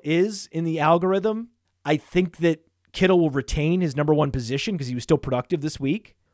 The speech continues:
But man, Tyler Huntley loves him some Mark Andrews.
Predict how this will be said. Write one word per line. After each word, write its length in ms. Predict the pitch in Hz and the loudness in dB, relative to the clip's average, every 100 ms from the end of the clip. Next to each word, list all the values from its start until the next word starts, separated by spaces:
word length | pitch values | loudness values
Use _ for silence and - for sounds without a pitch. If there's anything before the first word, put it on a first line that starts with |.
| - | -6
But 160 | 131 117 | -6 -4
man, 640 | 127 147 139 123 - - _ _ _ _ - | -2 2 2 -2 -8 -16 _ _ _ _ -4
Tyler 340 | 175 190 143 | 4 6 6
Huntley 280 | 151 156 127 | 2 -2 -4
loves 360 | 123 143 131 | -2 -2 -2
him 100 | 123 | -6
some 140 | 113 110 | -8 -6
Mark 260 | 117 110 | -6 -6
Andrews. 560 | 107 104 90 87 - - | -8 -10 -12 -16 -18 -20